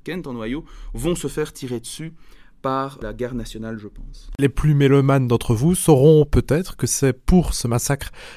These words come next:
Speaker 2: de Kent State que un jeune Bruce Springsteen écrivit un morceau très rare, qu'on connaît peu, Where Was Jesus in Ohio, euh, dont je vous recommande l'écoute.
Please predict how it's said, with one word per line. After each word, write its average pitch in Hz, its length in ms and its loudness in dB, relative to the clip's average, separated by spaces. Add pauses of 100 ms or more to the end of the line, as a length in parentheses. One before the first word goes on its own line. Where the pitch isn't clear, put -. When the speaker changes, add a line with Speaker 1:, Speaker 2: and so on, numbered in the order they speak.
Speaker 2:
de 123 60 -2
Kent 131 300 2
State - 640 -4
que 131 440 0
un 123 220 0
jeune 151 360 2
Bruce 117 400 -2
Springsteen 135 720 -2 (400)
écrivit 147 500 0
un 139 60 2
morceau 131 380 -2
très - 180 -8
rare, - 580 -4
qu'on 127 220 -6
connaît 139 240 2
peu, 156 400 0
Where 139 320 4
Was 127 400 -2
Jesus 135 440 -4
in 117 60 -2
Ohio, 123 500 0 (360)
euh, 113 100 -8
dont 120 220 -2
je 123 80 0
vous 135 60 2
recommande 117 320 0
l'écoute. - 500 -2